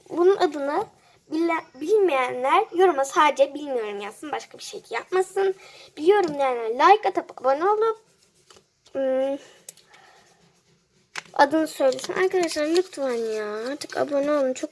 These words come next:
üzülüyorum. Ağlıyorum bazendir. <gasps> Kankam bakın. Kankam dokuz abone oldu. Onu artık geçelim.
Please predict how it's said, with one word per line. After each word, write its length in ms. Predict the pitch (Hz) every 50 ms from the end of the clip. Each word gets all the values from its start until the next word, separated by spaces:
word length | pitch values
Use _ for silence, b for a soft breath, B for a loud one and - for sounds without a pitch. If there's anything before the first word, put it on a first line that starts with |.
| - - -
üzülüyorum. 760 | - 262 254 247 254 254 254 262 277 285 285 269 269 233 107
Ağlıyorum 600 | - 240 247 240 240 247 262 277 277 262 226 220
bazendir. 1160 | 226 254 262 240 - - - - - - - - - - - - 427 453 453 466 440 415 349 - -
<gasps> 60 | -
Kankam 460 | - 330 330 370 370 403 403 359 320
bakın. 280 | 330 320 330 - 320 285
Kankam 560 | - - 302 285 294 302 403 427 403 320 262
dokuz 280 | 285 269 - 330 285 294
abone 340 | 269 - 220 220 226 226
oldu. 360 | 220 214 214 214 208 - - - - -
Onu 100 | 294 302
artık 300 | 294 294 294 - - -
geçelim. 400 | - 262 262 - - 269 262